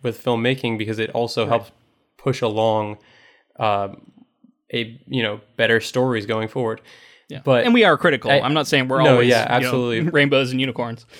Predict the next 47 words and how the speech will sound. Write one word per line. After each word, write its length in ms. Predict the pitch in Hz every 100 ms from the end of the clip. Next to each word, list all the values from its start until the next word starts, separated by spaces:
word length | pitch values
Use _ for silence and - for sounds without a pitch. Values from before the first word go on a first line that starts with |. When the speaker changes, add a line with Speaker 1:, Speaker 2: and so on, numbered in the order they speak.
| -
Speaker 1:
But 160 | 151 127
my, 300 | 135 135 127
but 180 | 120 127
my 140 | 151
main 280 | 160 156 120
caveat 520 | 131 131 127 117 113
is 100 | 110
that 120 | 117 117
I 60 |
think 300 | 117 156 143
that 120 | 127 123
you, 160 | 120 110 -
it 140 | 127
has 300 | - 139 139
to 60 | 135
come 240 | 135 131
from 160 | 127 117
a 60 |
place 320 | 107 120 113 117
of 140 | 104
loving 360 | 110 113 107 104
film. 320 | - - 135 _ _ _ _ -
Because 200 | 127 120
if, 140 | 127
I, 420 | 110 - 135 135 139
I 120 | 131
worry 380 | 127 165 175 151
that 140 | 123
a 40 | 117
lot 220 | 117 123
of 60 |
these 220 | 120 110 -
takedown 400 | 123 120 123 113
articles 440 | 113 107 117 107
and 80 | 110
a 20 |
lot 180 | 110 113
of 60 | 113
these, 180 | 107
like, 120 | 113 -
hot 260 | 123 123
takes 380 | - 113 110 -
and 100 | 113
things 200 | 123 117
that 100 | 117
people 240 | 120 120
say 380 | 113 127 117 110